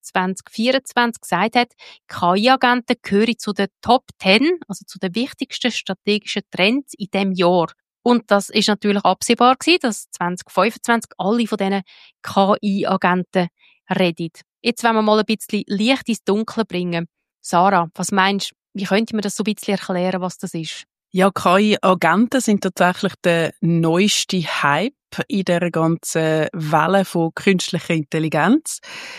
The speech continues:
Speaker 2: Ehrlich gesagt, mein erster Gedanke, wo das so angefangen hat, mit all denen, die gesagt haben,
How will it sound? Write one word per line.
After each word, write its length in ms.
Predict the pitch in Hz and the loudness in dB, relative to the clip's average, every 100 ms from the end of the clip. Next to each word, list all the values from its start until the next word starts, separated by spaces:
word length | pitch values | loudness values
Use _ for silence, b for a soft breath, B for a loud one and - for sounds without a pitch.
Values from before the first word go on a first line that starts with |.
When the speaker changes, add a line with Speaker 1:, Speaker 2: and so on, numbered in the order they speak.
| B B _ | B B _
Speaker 2:
Ehrlich 300 | 196 226 - | 4 4 4
gesagt, 360 | 214 196 - - | 2 2 -2 -6
mein 420 | 196 185 190 214 | 0 2 4 4
erster 440 | - 180 196 - 180 | 2 2 0 -2 -4
Gedanke, 720 | 175 165 175 214 - - 196 | 0 2 4 2 0 -4 -2
wo 120 | 170 | 0
das 440 | 170 170 170 - - | 0 0 0 -4 -2
so 380 | 165 165 170 | -2 0 -2
angefangen 720 | - 165 190 - 196 196 196 180 | 2 4 4 2 2 2 0 0
hat, 180 | 175 - - - - | -2 -4 -14 -10 -2
mit 220 | 170 165 | -2 2
all 240 | 160 185 | 4 4
denen, 240 | 175 170 165 | 4 0 0
die 80 | |
gesagt 340 | 165 185 190 | -2 -2 -2
haben, 120 | - | -4